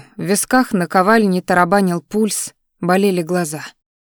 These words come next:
Перевернувшись на живот, я застонала от внезапно ударившего в нос тошнотворного запаха свежей крови.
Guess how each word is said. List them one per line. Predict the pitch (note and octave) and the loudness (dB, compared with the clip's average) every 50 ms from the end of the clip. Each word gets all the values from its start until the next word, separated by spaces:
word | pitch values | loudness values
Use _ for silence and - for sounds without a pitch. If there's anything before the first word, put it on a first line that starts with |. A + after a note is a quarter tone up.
| _ _ _ - | _ _ _ -4
Перевернувшись | F#3+ F#3 G3+ F#3+ G#3+ G#3 A3 A3+ A3+ G#3+ - G#3+ G3 - - | -2 0 2 2 4 4 4 4 4 2 0 -4 -6 -4 -2
на | G3+ F#3+ | -2 -2
живот, | F#3+ F3 G3+ G#3 B3 C4+ B3+ - | 0 -2 0 2 2 0 0 0
я | E3 E3+ F#3+ F#3+ | -2 0 0 0
застонала | F#3 G3 - - - G3 G3+ A3 B3 A#3+ G#3 D#3 C#3 C#3 D3+ | 0 -4 -4 0 0 2 2 4 2 2 0 -2 -4 -6 -8
от | D#3 C3+ - | -8 -4 -2
внезапно | G3 F#3 F#3 F3+ F3+ G3 F#3+ - F3+ E3+ E3+ | 0 0 0 2 0 0 0 0 -2 -4 -2
ударившего | E3+ E3+ G3 G3 F3+ F3 - - - E3 E3 E3 | 0 0 0 2 0 -2 -4 -4 -6 -4 -4 -2
в | |
нос | F3 G3+ A3+ A#3 A3+ - | 0 0 0 0 -2 -4
тошнотворного | - - - - - F#3 F#3 - - G#3+ A#3+ A#3 G#3 G3 F#3 F#3+ | -6 -8 -8 -4 -2 -2 -2 -2 -2 -2 -2 0 0 0 -2 -2
запаха | E3+ F#3+ G#3+ G#3+ - G3 - - F#3+ | -2 -2 -2 -2 -2 -6 -8 -8 -10
свежей | - - F3+ F#3 F#3 E3 E3+ F3 | -8 -6 -4 -4 -4 -4 -4 -8
крови. | - - - F3 E3 D3+ C#3 D#3 - - | -10 -8 -8 -6 -6 -6 -8 -12 -20 -20